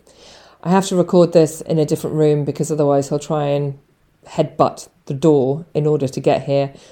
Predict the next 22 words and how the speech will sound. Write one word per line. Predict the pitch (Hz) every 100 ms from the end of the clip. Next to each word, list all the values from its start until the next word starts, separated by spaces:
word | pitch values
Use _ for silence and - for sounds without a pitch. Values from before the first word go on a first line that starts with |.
| _
because | - 170 147
he | 139
heard | 143 135 131 -
the |
whistle. | 139 135 - 120 127 - - - - _ _ _ _ _ _ _ _ _ _ _ _ _ _ 185
Arrange | 175 175 _ 185 185 175 160 151 -
food | _ - 135 131 - -
all | 147
around | 139 139 135
the | 135
floor. | - 127 123 _
No | 196 202
matter | 220 214 208
what | 190 220 220
he | 226 226
is | 214
doing, | - 202 185 202 269 302 -
he | 190 196
has | 190 196 196 185 185 185 185
almost | - 202 196 185 185
perfect | 226 208 208 -
recall | 180 175 170 170 214 220